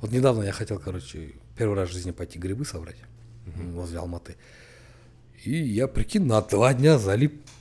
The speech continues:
Speaker 1: Просто в гугле залип. То читаю, это читаю. Ну, в оконцовке, короче, погода испортилась,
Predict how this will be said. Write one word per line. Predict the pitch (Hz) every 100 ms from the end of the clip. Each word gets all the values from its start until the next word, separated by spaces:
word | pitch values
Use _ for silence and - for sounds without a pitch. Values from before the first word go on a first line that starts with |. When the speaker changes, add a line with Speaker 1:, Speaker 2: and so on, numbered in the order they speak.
| - - - - -
Speaker 1:
Просто | - 160 - -
в | 87 90
гугле | 123 151 120
залип. | 92 92 101 - - - - - -
То | 101 113 107
читаю, | - - 92
это | 95 107 -
читаю. | - - 90 113
Ну, | 117
в |
оконцовке, | 95 - 98 95 -
короче, | 82 -
погода | 104 101 92
испортилась, | 82 - 175 - 170